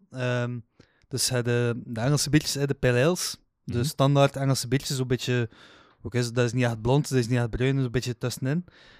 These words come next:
Speaker 1: Like dat je palm hebt, een beetje,
Speaker 2: Mm.
Speaker 1: bijvoorbeeld. En, ehm, vroeger had, eh, Engeland een kolonie in India.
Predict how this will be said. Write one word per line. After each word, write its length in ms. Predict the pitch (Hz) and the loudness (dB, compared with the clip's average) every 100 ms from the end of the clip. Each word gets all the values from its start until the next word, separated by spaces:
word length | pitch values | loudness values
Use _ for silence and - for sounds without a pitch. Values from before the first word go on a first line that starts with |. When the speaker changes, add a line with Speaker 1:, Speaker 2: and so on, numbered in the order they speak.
| _ | _
Speaker 1:
Like 200 | - 120 | -10 -8
dat 120 | 120 120 | -2 -2
je 60 | |
palm 320 | - 131 151 | 0 -2 -2
hebt, 320 | 165 - - _ _ _ _ _ - | -4 -6 -16 _ _ _ _ _ -12
een 80 | 143 | -4
beetje, 240 | 139 95 | -4 -2
Speaker 2:
Mm. 200 | 160 160 156 _ _ _ _ | -2 -2 -6 _ _ _ _
Speaker 1:
bijvoorbeeld. 560 | 135 117 135 143 156 - - - _ _ - | -10 -4 -4 -4 -8 -12 -20 -20 _ _ -6
En, 180 | 131 | 0
ehm, 420 | 139 139 143 139 139 139 120 | 4 4 4 0 -6 -8 -4
vroeger 500 | 117 156 180 185 - _ _ _ _ _ _ _ _ _ _ _ _ _ - | 2 8 8 8 2 _ _ _ _ _ _ _ _ _ _ _ _ _ -10
had, 200 | 123 120 | -6 -2
eh, 440 | 120 120 120 123 | 0 2 0 0
Engeland 400 | 135 139 139 - | 0 2 2 -2
een 60 | - | -4
kolonie 380 | 120 127 139 120 | -2 0 2 0
in 160 | 113 | -2
India. 400 | 123 147 170 208 | -6 -4 -4 -6